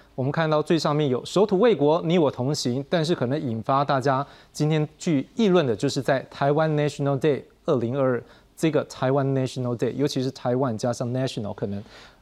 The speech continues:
就会让这个国民党的朋友们他们会觉得这样的一个角度。但是我要想看的是，如果我们回到过去几年来看的话，好，导播帮我们看一下，二零一六年开始，我们看到 National Day 已经出现了。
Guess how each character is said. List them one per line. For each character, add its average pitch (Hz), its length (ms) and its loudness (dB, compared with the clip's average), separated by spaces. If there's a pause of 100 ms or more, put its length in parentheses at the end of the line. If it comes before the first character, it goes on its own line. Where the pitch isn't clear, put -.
(160)
就 175 240 2
会 143 260 2
让 120 340 -2 (320)
这 123 180 -2
个 110 260 -4 (360)
国 131 120 -2
民 143 100 0
党 117 160 0
的 113 100 -2
朋 123 140 -6
友 123 100 -2
们 110 160 -6
他 127 160 -6
们 117 120 -6
会 123 160 -4
觉 107 240 -4
得 110 120 -2
这 123 120 -4
样 110 100 -4
的 104 60 -4
一 107 80 -4
个 110 100 -4
角 95 140 -6
度。 120 180 -8
但 147 160 0
是 135 220 -2 (240)
我 135 100 2
要 156 60 4
想 117 260 -4 (220)
看 196 180 -2
的 120 80 0
是， 139 180 -2
如 131 140 0
果 170 80 0
我 113 40 0
们 98 160 -8
回 135 180 0
到 185 100 4 (160)
过 233 140 4
去 - 180 -4
几 - 140 -6
年 101 180 -4
来 110 140 -2
看 - 220 -6
的 90 60 -10
话， - 180 -8 (800)
好， - 200 -10
导 117 100 -2
播 123 120 0
帮 - 20 0
我 127 60 -2
们 120 40 -6
看 135 100 -2
一 127 60 0
下， 139 80 0
二 196 120 4
零 156 120 2
一 175 60 2
六 180 120 4
年 135 140 0
开 139 180 0
始， 139 120 -2
我 113 40 0
们 110 80 -6
看 143 80 0
到 131 120 0
National 143 420 0
Day 147 120 2
已 117 40 0
经 120 100 -4
出 131 220 -4
现 131 180 0
了。 107 140 -10